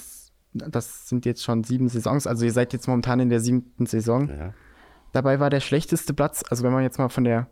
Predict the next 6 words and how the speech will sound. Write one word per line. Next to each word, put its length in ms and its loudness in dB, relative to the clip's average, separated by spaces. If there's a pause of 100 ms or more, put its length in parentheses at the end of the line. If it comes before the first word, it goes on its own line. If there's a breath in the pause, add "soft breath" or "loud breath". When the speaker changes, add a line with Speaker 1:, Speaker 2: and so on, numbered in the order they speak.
(120)
Speaker 1:
letzten, 800 0 (140)
wenn 100 2
man 80 2
die 120 2
ausblendet, 680 2
Speaker 2:
Ja. 220 0